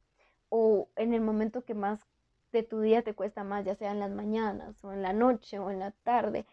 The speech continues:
puedes venir y escuchar esa palabra que necesitas. Segundo y tercero, porque es corto y porque ya no van a haber excusas de que no tengo tiempo,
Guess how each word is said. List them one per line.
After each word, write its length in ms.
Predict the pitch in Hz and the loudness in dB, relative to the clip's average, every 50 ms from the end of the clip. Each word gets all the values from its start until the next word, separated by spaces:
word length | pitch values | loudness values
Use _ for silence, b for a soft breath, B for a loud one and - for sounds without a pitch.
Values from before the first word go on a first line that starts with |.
| b b b b b _ _ | b b b b b _ _
puedes 280 | - 240 240 247 226 | 2 2 2 2 2
venir 480 | 214 220 214 202 208 226 233 240 - _ _ _ | 2 2 2 2 2 2 2 0 0 _ _ _
y 120 | - 220 226 | -4 -2 -2
escuchar 480 | 208 - _ 190 190 _ - 214 208 | -2 -2 _ -12 -12 _ -4 -2 -2
esa 180 | 208 214 - 220 | -2 -4 -6 -10
palabra 340 | _ - 185 185 190 202 202 | _ -6 -4 -2 -2 -2 -4
que 120 | _ 190 | _ -8
necesitas. 760 | 196 208 196 - - 196 - 262 277 277 - 254 220 240 247 | -8 -8 -6 -6 -8 -4 0 -2 -2 0 -2 -4 -4 -4 -6
Segundo 580 | _ - 202 196 208 254 277 269 262 240 233 | _ -6 -4 2 2 2 2 2 2 2 2
y 60 | 220 220 | 2 0
tercero, 680 | _ - 180 202 208 - 269 294 339 302 285 359 440 _ _ _ b b b b b b b _ _ _ _ | _ -6 -8 -8 -4 0 2 2 4 4 4 2 2 _ _ _ b b b b b b b _ _ _ _
porque 380 | _ 247 233 226 226 226 214 214 | _ 2 2 2 2 2 2 2
es 120 | 220 - | 2 0
corto 580 | _ - 208 202 - - _ _ 190 233 254 - _ | _ 4 4 4 4 2 _ _ -8 -8 -8 -10 _
y 120 | - 220 226 | -10 -10 -8
porque 640 | _ 214 214 202 - - 208 196 190 190 190 185 185 | _ -4 -4 -4 -4 -4 -2 0 0 2 2 2 4
ya 140 | 196 202 | 4 4
no 200 | 196 196 190 190 | 4 4 4 4
van 220 | 185 180 175 185 180 | 2 2 0 -2 -2
a 80 | 180 | -2
haber 140 | 170 160 160 | -2 -2 -2
excusas 500 | 180 196 _ _ - 208 208 202 214 208 | -2 -4 _ _ -2 -2 2 2 2 2
de 100 | 208 214 | 2 -2
que 100 | - - | -4 -4
no 140 | 180 185 190 | -8 -6 -6
tengo 220 | - 185 175 175 | -6 -6 -6 -8
tiempo, 520 | - _ - 190 190 196 208 - - - | -8 _ -6 -4 -4 -4 -4 -6 -6 -6